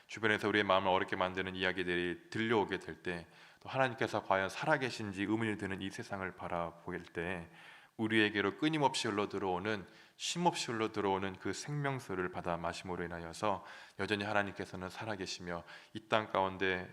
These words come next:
온 땅 가운데 생명과 사랑으로 다스리고 계심을 우리가 바라볼 수 있게 되길 예수님 이름으로 소망합니다. 오늘 이 아침에 믿음과 소망이 작아지고 또 그것을 붙들 힘이 없는 우리의 영혼 가운데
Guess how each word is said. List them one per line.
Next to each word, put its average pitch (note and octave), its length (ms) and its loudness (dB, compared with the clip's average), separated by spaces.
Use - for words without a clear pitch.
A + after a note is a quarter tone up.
온 A#2 220 0
땅 G#2 220 2
가운데 F2+ 520 0
생명과 A#2+ 580 -2
사랑으로 A2 540 0
다스리고 F#2 440 -6
계심을 F2+ 560 -4
우리가 E2 200 -8
바라볼 E2+ 380 0
수 - 120 -8
있게 - 180 -10
되길 E2+ 560 -8
예수님 E2 260 -14
이름으로 D#2 360 -10
소망합니다. E2+ 800 -10
오늘 G2+ 220 2
이 G2 80 8
아침에 F#2 520 2
믿음과 G#2 360 2
소망이 F#2 380 0
작아지고 F2+ 640 -2
또 F#2 100 -8
그것을 F#2+ 320 -4
붙들 - 320 -4
힘이 A2+ 200 -2
없는 F#2 280 -2
우리의 F2+ 480 -4
영혼 F#2+ 260 2
가운데 E2+ 640 -2